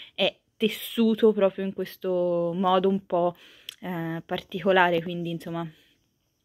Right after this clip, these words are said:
e un po', eh, l'effetto infeltrito lo aveva fin dall'inizio secondo me. Forse all'inizio poteva anc-, essere ancora un po' più distesa la stoffa rispetto a ora, ma insomma,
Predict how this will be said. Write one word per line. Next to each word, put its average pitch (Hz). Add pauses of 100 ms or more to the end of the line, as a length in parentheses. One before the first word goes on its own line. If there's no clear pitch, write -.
(640)
e 185
un 202 (100)
po', 202
eh, 196
l'effetto 214
infeltrito 202
lo 185
aveva 175
fin 175
dall'inizio 170
secondo 175
me. 175 (280)
Forse 226
all'inizio 208
poteva 202
anc-, 208
essere 208
ancora 220
un 208
po' 185
più 202
distesa 180
la 175
stoffa -
rispetto 170
a 214
ora, 185
ma 156 (640)
insomma, 151